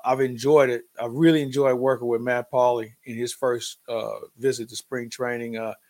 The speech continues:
Matt did a really good job. I, I was happy to work with him. Uh, I'm, I'm having, uh, Tom Ackerman work with me this week, worked with Tom before. So, uh, we'll see how that turns out. But, uh, we, we got an exciting team. We got a fun team to watch.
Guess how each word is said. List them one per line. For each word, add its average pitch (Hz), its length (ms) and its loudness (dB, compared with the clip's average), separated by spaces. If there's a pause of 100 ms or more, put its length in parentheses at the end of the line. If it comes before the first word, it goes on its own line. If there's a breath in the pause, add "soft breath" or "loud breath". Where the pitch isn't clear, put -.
(300)
Matt 131 260 0
did 135 140 0
a 110 40 -2
really 127 280 -4
good 120 180 -4
job. 123 340 2
I, 117 100 0
I 113 120 0
was 117 160 -2
happy 123 320 0
to 120 80 -2
work 117 300 -2
with 117 100 -8
him. 131 300 -4 (520)
Uh, 101 400 -6 (200)
I'm, 120 100 -10 (160)
I'm 123 220 -2
having, 131 440 2
uh, 117 280 -4
Tom 135 240 2
Ackerman 139 480 2
work 127 240 2
with 127 120 -2
me 123 100 -8
this 135 260 -4
week, 139 300 -4 (580)
worked 120 240 -2
with 113 100 -12
Tom 131 320 2
before. 135 540 -2 (340)
So, 110 400 -4
uh, 107 60 -4
we'll 117 140 -4
see 127 180 -4
how 123 160 4
that 127 240 0
turns 135 340 -4
out. 135 320 2 (400)
But, 120 240 -2
uh, 113 380 2
we, 123 180 0
we 127 180 -4
got 147 200 8
an 135 100 -2
exciting 139 520 2
team. 143 220 -6
We 117 80 -4
got 131 140 2
a 113 40 -6
fun 139 300 -4
team 131 280 -6
to 110 80 -8
watch. 120 460 0